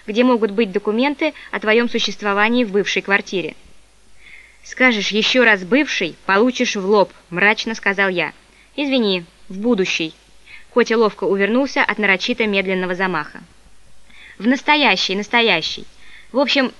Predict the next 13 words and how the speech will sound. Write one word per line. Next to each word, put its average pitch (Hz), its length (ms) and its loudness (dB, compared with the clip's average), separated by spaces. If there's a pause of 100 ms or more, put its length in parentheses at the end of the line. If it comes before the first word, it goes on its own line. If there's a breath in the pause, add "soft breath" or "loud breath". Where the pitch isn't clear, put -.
ты 262 280 0
всё 254 200 0
обходишь, 233 640 0 (200 loud breath)
не 220 120 0
забыв 226 360 2
и 247 100 -4
про 233 160 -2
телефонный 220 540 -2
узел". 160 360 -4 (360)
"О, 247 180 4
точно", 214 440 2
оживился 190 440 -2
я. 165 240 -2